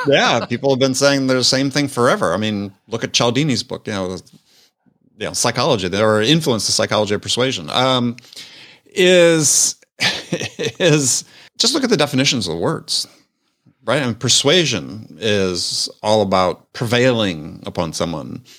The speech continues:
You know, what, look up the word prevailing. I mean, it's, it's basically persuasion's about coercion,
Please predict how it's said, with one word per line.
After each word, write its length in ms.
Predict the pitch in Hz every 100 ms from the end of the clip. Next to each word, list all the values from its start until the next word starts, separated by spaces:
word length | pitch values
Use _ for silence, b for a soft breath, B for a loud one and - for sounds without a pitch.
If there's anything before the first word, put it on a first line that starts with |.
| b b
You 80 | 107
know, 80 | 95
what, 220 | 101 101
look 160 | 104 -
up 80 |
the 80 | -
word 180 | 113 101
prevailing. 540 | 131 107 135 123 110
I 20 | 104
mean, 80 |
it's, 240 | 104 - -
it's 280 | 135 127 -
basically 540 | - 202 208 151 113 131 - _ _ _ _ _
persuasion's 500 | - 131 180 196 170
about 260 | 160 151 - -
coercion, 540 | - 139 117 - -